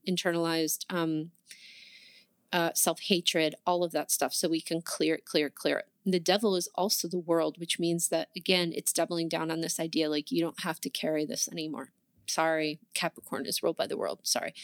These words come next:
Um, that's that Saturn theme. We just don't have to carry it anymore. So you don't have to carry it anymore. It's not to say, like,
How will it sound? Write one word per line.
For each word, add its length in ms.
Um, 400
that's 240
that 220
Saturn 560
theme. 380
We 80
just 280
don't 240
have 180
to 100
carry 320
it 60
anymore. 400
So 420
you 140
don't 200
have 160
to 80
carry 360
it 140
anymore. 460
It's 200
not 200
to 80
say, 260
like, 220